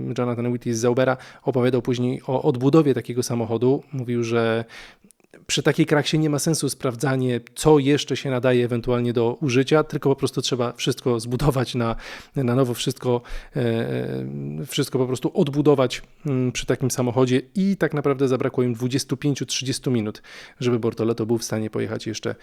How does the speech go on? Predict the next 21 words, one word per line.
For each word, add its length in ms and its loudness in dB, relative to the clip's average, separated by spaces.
w 440 -4
kwalifikacjach. 800 -6
Mówiłem 280 2
o 60 2
tym 160 -2
na, 200 -2
na 180 -2
spotkaniu, 720 -4
e, 280 -4
z, 180 -6
z 40 -12
patronami 600 0
na 140 2
live'ie 280 2
w 40 -4
weekend, 320 -4
s-, 440 -10
że, 460 0
y, 340 -4
bardzo 300 4
mnie 480 2